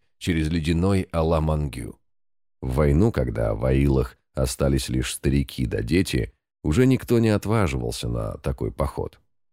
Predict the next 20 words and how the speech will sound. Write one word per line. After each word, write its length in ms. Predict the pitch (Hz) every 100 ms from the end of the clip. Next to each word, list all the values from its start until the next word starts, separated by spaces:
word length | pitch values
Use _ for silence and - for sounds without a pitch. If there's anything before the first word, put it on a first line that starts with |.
| _ _ _ -
А 140 | 65
потом 420 | 85 85 131 139
бедствующие 720 | 92 113 - 98 87 - 80 73
колхозы 580 | - 76 - 135 87 76
объединились 680 | 71 82 82 110 127 98 69
в 80 |
один 320 | 76 78 117 76
большой 380 | 69 - 98
совхоз 580 | 92 71 - - 64 - - _
с 120 | -
нелепым 480 | 76 73 104 87 76
названием, 680 | 67 58 50 50 50 50 - _
состоящим 640 | - 71 76 71 65 73 71
из 80 |
шести 360 | - 76 - 71
слов 320 | 67 80 92
какого-то 600 | - - 69 62 65 64 - -
очередного 840 | 67 76 65 60 80 82 73 62 - _ _
«летия», 600 | 85 78 82 98 - 53
который 640 | 52 57 - 62 64 62